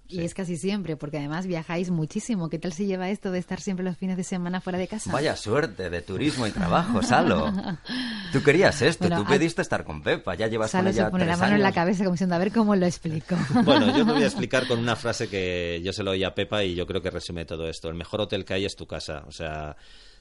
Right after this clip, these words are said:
Speaker 2: cuando la gente nos oye decir que, "Qué bien, os vais a no sé dónde, no sé qué, los hoteles",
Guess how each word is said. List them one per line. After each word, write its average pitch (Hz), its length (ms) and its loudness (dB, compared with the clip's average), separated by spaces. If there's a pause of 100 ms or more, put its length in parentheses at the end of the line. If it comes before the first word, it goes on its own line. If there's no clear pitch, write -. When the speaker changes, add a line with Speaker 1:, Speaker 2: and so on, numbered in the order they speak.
(120)
Speaker 2:
cuando 90 240 0
la 87 100 2
gente 104 260 -4
nos 107 160 -6
oye 104 180 -2
decir 95 360 -4
que, 87 840 -4
"Qué 101 180 -2
bien, 101 600 -8
os 95 100 -10
vais 101 300 -8
a 101 80 -6
no 98 100 -8
sé 104 160 -6
dónde, 104 800 -4
no 101 160 -10
sé 101 220 -12
qué, 101 320 -6
los 101 200 -8
hoteles", 107 440 -8